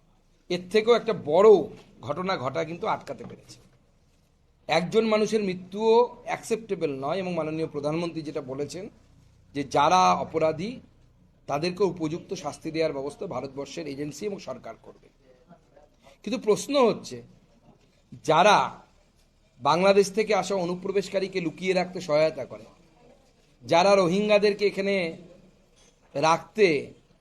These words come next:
উৎসাহ দেয়, যারা বা যে স-, রাজ্য সরকারের শাসন ব্যবস্থার নাকের তলা থেকে মুজিবুর রহমানের খুনি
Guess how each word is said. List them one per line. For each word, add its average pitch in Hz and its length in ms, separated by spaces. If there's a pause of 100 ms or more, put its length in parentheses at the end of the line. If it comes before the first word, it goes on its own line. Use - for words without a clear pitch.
(280)
উৎসাহ 185 460
দেয়, 123 280 (1120)
যারা 160 520 (880)
বা 143 140
যে 196 280
স-, 226 100
রাজ্য 175 380
সরকারের 147 540 (1500)
শাসন 233 440
ব্যবস্থার 214 540
নাকের 190 380 (140)
তলা 175 220
থেকে 127 380 (500)
মুজিবুর 202 540
রহমানের 220 560
খুনি 214 540